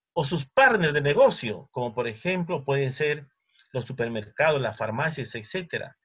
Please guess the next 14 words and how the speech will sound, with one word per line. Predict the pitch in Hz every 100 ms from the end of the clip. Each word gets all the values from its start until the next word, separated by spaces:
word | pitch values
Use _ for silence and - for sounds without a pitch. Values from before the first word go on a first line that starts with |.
| _ _ _ _ -
también | 127 127 127 143 160 175 _ _ _
lo | 127 117
harán, | 113 127 151 139
harán | 117 139 151
uso | 180 165 123
de | 143
esa | 165 156
lógica | 147 220 - 139 135 135
que | 110
está | 107 131
en |
un | 165 165
solo | 202 220
lugar | 220 202 202 233